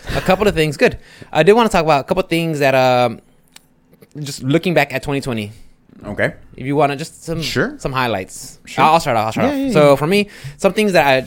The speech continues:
Speaker 1: I did enjoy from twenty twenty. I know it was a, uh, it was a pretty rough year for a lot of people, uh, but there were some gems here and there scattered along.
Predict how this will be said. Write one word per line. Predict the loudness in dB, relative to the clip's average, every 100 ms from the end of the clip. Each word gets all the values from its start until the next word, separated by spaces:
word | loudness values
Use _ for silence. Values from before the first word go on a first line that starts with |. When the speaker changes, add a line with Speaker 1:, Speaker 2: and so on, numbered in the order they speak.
| -4
Speaker 1:
I |
did | -2 -2
enjoy | 0 -2
from | -2
twenty | -8 -8
twenty. | -4
I |
know | -2
it | -2
was |
a, | -4 -8 -16 -20
uh, | -16 -16
it | -18 -20
was | -18
a | -8
pretty | -2 0
rough | 4 2 2
year | -2
for | 0
a | 0
lot |
of | -2
people, | -4 -8 -8 -8 -16 -8
uh, | -6 -4 -6 -6
but | -4 -2 0
there | 0
were | 0
some | 0
gems | 0 -2 -2 -6
here | -4 -2
and | -2
there | -4 -6
scattered | -10 -6 -4 -4
along. | -6 -6 -8